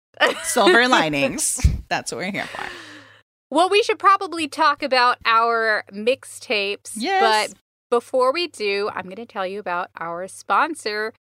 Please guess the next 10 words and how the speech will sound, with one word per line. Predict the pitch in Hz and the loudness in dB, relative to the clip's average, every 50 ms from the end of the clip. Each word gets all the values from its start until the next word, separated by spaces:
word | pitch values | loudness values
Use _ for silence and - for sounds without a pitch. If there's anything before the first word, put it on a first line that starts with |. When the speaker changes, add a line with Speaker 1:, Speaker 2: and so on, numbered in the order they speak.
| _ _ - | _ _ -4
Speaker 1:
which | 240 254 247 - | -2 -2 0 4
is | 285 269 254 240 240 247 233 - - - | 4 6 6 6 6 4 2 -2 -8 -6
Oni | - 226 262 311 392 381 | -2 -2 -2 -2 -2 -4
Lion | 302 226 202 196 202 202 208 | -2 0 0 0 -2 -4 -8
Forge | - - 214 208 214 214 208 - - - | -8 -6 -4 -4 -2 -4 -4 -6 -12 -8
Publishing | - 220 208 196 220 214 - - - 220 208 202 | -4 -4 -4 -2 -4 -6 -6 -6 -6 -6 -6 -6
Group | 175 - 185 180 180 180 175 175 180 - _ _ _ _ _ _ _ _ - 202 | -10 -12 -10 -8 -8 -6 -6 -8 -10 -12 _ _ _ _ _ _ _ _ -8 -4
and | 202 208 202 208 202 202 202 208 202 - | -2 -2 0 0 0 0 -2 -4 -8 -8
The | - 202 | -8 -6
Vein | 185 175 180 185 190 196 196 202 208 | -6 -4 -4 -4 -4 -6 -10 -12 -12